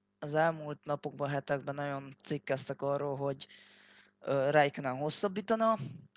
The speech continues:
valamint, hogy, ö, Schumachernek is van esélye jönni, amire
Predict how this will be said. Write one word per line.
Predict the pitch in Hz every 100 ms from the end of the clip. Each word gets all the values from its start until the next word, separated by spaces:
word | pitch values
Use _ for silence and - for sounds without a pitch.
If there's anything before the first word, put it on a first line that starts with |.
| _
valamint, | - 135 139 135 135 135 135 139
hogy, | - 135 127 - 131
ö, | 127 127 -
Schumachernek | - - 143 131 127 131 135
is | 135
van | 139
esélye | 127 - 135 131
jönni, | 151 165 175 180 - - - - - - - - -
amire | 180 247 254 262